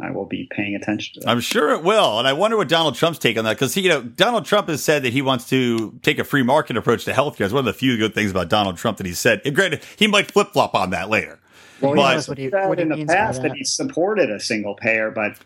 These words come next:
Speaker 1: circumstances have changed apparently so much.
Speaker 2: Right.
Speaker 1: That
Speaker 2: Yeah. Now he wants to deregulate it and allow healthcare, you know, healthcare across state lines, which would be great, which they should do. But yeah, who the hell knows what Donald Trump actually thinks?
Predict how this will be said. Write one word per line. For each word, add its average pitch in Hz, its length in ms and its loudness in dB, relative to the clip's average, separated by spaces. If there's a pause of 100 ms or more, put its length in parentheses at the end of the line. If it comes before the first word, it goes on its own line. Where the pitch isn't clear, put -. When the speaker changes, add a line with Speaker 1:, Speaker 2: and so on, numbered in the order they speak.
(200)
Speaker 1:
circumstances 131 840 0
have 107 160 -2
changed 120 440 0
apparently 95 380 -6
so 98 380 -2
much. 101 360 -4
Speaker 2:
Right. 180 320 4
Speaker 1:
That - 120 -10
Speaker 2:
Yeah. 147 220 2
Now 147 220 2
he 151 80 -2
wants 135 260 -2
to 139 60 -6
deregulate 123 800 2
it 117 160 0
and 117 120 -2
allow 113 600 2
healthcare, 123 680 -2
you 135 80 0
know, 107 100 2
healthcare 131 400 0
across 120 340 -2
state 113 220 0
lines, 151 380 0
which 123 140 -4
would 143 100 2
be 131 120 0
great, 120 480 0
which 117 160 -4
they 117 140 0
should 147 380 0
do. 98 300 0
But 101 260 2
yeah, 90 220 -2
who 127 200 -2
the 101 100 -2
hell 95 160 0
knows 87 280 -4
what 85 120 -8
Donald 87 280 -4
Trump 90 200 -4
actually 87 380 -6
thinks? - 420 -6